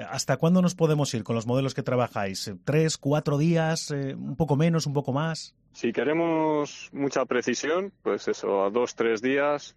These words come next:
Speaker 2: ya tenemos bastante precisión. Luego, por ejemplo, estos días pasados que ha habido tormentas y tal, esos, sabemos que va a haber tormentas, pero no s-, puedes precisar la zona exacta ni la cantidad, ¿no? Luego tenemos que seguir haciendo vigilancia en tiempo real.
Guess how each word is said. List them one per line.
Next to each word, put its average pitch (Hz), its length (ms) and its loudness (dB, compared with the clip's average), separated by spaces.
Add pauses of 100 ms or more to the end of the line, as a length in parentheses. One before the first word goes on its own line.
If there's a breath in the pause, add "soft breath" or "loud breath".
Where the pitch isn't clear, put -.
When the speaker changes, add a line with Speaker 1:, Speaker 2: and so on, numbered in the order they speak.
(160)
Speaker 2:
ya 110 520 2
tenemos 107 320 2
bastante 110 400 0
precisión. 98 540 -2
Luego, 113 320 2
por 101 140 0
ejemplo, 107 280 0
estos 110 300 0
días 110 220 0
pasados 107 480 -2
que 110 80 0
ha - 20 2
habido 107 240 2
tormentas 113 720 0
y 101 80 -4
tal, 127 240 0
esos, 113 500 -2
sabemos 113 460 0
que - 80 0
va 117 80 2
a - 20 2
haber 117 100 -2
tormentas, 135 460 0
pero 110 140 0
no 113 120 2
s-, - 260 -8
puedes 110 280 0
precisar 110 920 0
la 110 160 2
zona 120 260 0
exacta 135 440 0
ni 123 120 2
la 107 120 2
cantidad, 104 500 0
¿no? 120 180 -2
Luego 110 220 2
tenemos 107 260 0
que 107 160 0
seguir 104 260 0
haciendo 110 300 0
vigilancia 107 480 0
en 110 80 -2
tiempo 110 240 0
real. 98 320 0